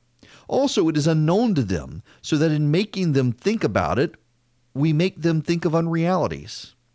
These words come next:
In a word, the future is, of all things, the least like eternity.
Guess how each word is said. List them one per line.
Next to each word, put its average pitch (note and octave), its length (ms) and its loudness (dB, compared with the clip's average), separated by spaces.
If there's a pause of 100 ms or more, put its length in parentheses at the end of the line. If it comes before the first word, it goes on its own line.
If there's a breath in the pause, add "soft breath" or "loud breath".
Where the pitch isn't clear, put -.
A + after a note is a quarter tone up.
In G#3 100 2
a C4+ 60 4
word, C3+ 600 2
the C3+ 60 4
future E3+ 440 -4
is, C#3 260 0
of B2 100 0
all E3 200 2
things, C3 420 -4
the D3+ 120 0
least G3 520 -6 (240 soft breath)
like G2 400 -4
eternity. D2+ 580 -6